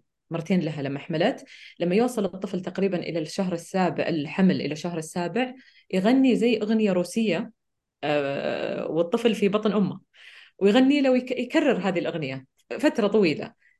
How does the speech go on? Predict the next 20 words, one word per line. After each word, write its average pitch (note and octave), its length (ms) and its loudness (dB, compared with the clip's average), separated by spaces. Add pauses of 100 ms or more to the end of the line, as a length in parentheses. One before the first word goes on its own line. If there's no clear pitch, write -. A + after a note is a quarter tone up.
(160)
لما G#3 200 6
ينولد D4+ 420 4
الطفل، G3 580 -4 (340)
كررها G#3+ 320 6
مرتين A3 500 0 (100)
عشان F#3 200 2
يتأكد، D#3+ 520 -4 (560)
ينادي C4+ 320 4
الصديقة A3 720 0 (500)
ويبدأ F#3 600 2
يغني A3+ 360 2
هذه A#3 220 0
الأغنية A3+ 360 0
الروسية G3+ 460 -2
مرة A3+ 240 -2
ثانية A3+ 640 -2 (100)
لطفله، G#3+ 520 -2 (680)
ويغني A#3 400 6
أغنية C4+ 300 4
ثانية A#3 640 2